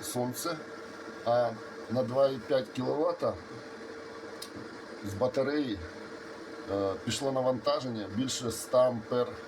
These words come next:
Ста ампер. Ста ампер. Два. Це, ну, допустимо. Тобто, е, нуль п'ять сі. Е, нуль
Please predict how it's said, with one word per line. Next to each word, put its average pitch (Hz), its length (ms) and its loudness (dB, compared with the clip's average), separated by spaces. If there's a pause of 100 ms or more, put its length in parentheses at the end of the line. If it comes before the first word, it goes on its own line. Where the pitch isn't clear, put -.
(800)
Ста 127 280 2
ампер. 123 380 2 (1080)
Ста 131 300 2
ампер. 110 360 0 (560)
Два. 120 540 6 (720)
Це, 127 280 2 (760)
ну, 165 120 2
допустимо. 127 720 0 (800)
Тобто, 117 380 -2
е, - 20 2
нуль 113 440 4
п'ять 117 340 2
сі. 104 240 0 (580)
Е, - 20 4 (1400)
нуль 117 120 2